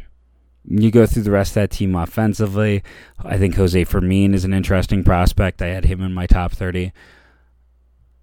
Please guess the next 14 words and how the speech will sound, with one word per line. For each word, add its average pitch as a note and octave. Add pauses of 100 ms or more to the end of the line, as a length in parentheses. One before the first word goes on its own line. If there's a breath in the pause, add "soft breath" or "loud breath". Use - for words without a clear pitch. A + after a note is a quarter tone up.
(680)
You G#2
could -
kinda A2
go G#2
down G2
to F#2
some F#2
guys F2+
who F#2+
had F2
some E2+
short G2
appearances, F#2
like E2+